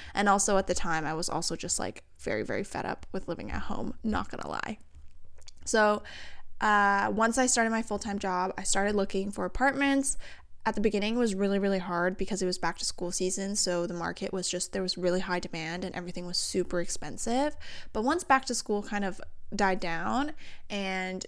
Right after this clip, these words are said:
there weren't as many students looking for places, I found that the rent actually dropped a lot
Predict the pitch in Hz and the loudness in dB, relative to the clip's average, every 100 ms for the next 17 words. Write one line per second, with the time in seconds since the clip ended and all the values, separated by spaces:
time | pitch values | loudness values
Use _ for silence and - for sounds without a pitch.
0 | - - 196 190 190 - 196 202 226 247 | -6 0 0 0 -4 -4 -4 0 2 2
1 | 269 247 254 254 262 262 254 262 262 - | 2 2 2 0 0 0 4 6 6 4
2 | 262 262 254 - 202 175 180 180 196 175 | 4 6 6 4 -2 -4 -2 0 0 2
3 | 170 180 175 - 196 190 165 160 175 165 | 0 -2 -6 -6 -6 -4 -6 -4 -4 -4
4 | 143 165 208 | -2 -2 -2